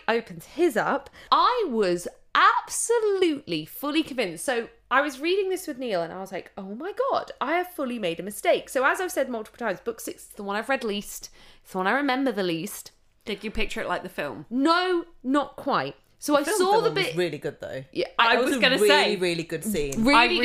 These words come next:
Speaker 1: good
Speaker 2: like
Speaker 1: scene.
Speaker 2: that interpretation.
Speaker 1: So I saw the bit in the film where they're fighting over it, and in my head, I had mixed that with a line from the books that appears in a different book that said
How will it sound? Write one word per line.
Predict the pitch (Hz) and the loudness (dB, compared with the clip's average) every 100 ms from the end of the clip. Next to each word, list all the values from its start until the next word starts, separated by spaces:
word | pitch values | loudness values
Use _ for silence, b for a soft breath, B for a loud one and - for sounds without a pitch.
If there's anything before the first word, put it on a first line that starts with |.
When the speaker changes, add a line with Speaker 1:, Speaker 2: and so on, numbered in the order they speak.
| 294 | 2
Speaker 1:
good | 233 | 6
Speaker 2:
like | 226 | 6
Speaker 1:
scene. | 233 | 4
Speaker 2:
that | 233 | 2
interpretation. | 233 208 - - 208 202 151 156 185 | 0 -6 -6 -4 -4 -4 -8 -8 2
Speaker 1:
So | 320 | 2
I | 262 | 4
saw | 269 311 339 | 0 0 0
the | 427 | 0
bit | 392 | -2
in | 349 | -4
the | 359 | -4
film | 214 170 | -2 -2
where | 175 | -4
they're | 185 | -6
fighting | - 220 220 - 160 | -2 -2 -2 -6 -8
over | 147 - | -6 -4
it, | 87 254 - _ _ b b _ - | -4 -4 -10 _ _ b b _ -2
and | 233 | 0
in | 320 | 0
my | 370 | -2
head, | 302 247 165 202 - _ _ | -2 -6 -6 -10 -20 _ _
I | 214 | 0
had | 220 214 | 0 0
mixed | 233 480 - - | 0 0 -2 -6
that | 180 151 - - | -4 -4 -8 -4
with | 220 | 0
a | 208 | 0
line | 220 247 330 403 381 | 0 0 2 0 -2
from | 320 | -4
the | 311 | -4
books | 294 - | -4 -4
that | - | -6
appears | - 294 294 285 | -4 -2 -2 -2
in | 247 | -2
a | 190 - - | -4 -8 -2
different | 311 440 - 339 - | 0 0 -2 -4 -2
book | 156 - - - | -2 -2 -4 -4
that | - | -2
said | - 233 | -2 -2